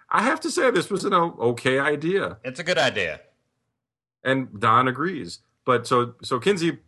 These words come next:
Speaker 1: proposes the idea for the Playtex account that every woman in America at this time wants to be either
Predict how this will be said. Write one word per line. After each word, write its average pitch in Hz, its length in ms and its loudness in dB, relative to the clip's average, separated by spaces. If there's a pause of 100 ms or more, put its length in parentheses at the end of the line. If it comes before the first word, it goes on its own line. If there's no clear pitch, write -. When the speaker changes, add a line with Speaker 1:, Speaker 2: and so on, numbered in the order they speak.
(160)
Speaker 1:
proposes 127 480 0
the 117 120 0
idea 110 280 2
for - 80 -6
the 98 80 -2
Playtex 127 580 -2
account 95 380 -4
that 98 260 0 (420)
every 160 200 4
woman 143 260 2
in 127 80 0
America 120 460 2
at 113 160 0
this 127 200 -2
time 90 420 -2 (340)
wants 110 280 -2
to 120 80 -4
be 107 260 -2 (120)
either 104 440 0